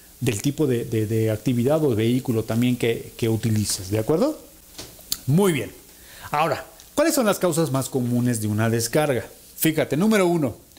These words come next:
tu vehículo lo dejas parado durante mucho tiempo, sobre todo en esta época, por ejemplo, tema de, de, de, de salud que estamos viviendo a nivel mundial, pues mucha gente está haciendo home office, está trabajando desde su casa. Entonces el vehículo se queda ahí detenido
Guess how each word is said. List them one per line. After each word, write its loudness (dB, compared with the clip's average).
tu 4
vehículo 4
lo 4
dejas 2
parado 0
durante 2
mucho 0
tiempo, 0
sobre 2
todo 0
en 4
esta 2
época, 0
por 0
ejemplo, 0
tema 0
de, 2
de, 0
de, 2
de 2
salud 0
que -2
estamos 0
viviendo 2
a -4
nivel 0
mundial, 2
pues 0
mucha 2
gente 2
está 4
haciendo 2
home -2
office, -2
está -2
trabajando 0
desde 0
su -6
casa. 0
Entonces 4
el 2
vehículo 2
se -2
queda 2
ahí 4
detenido 0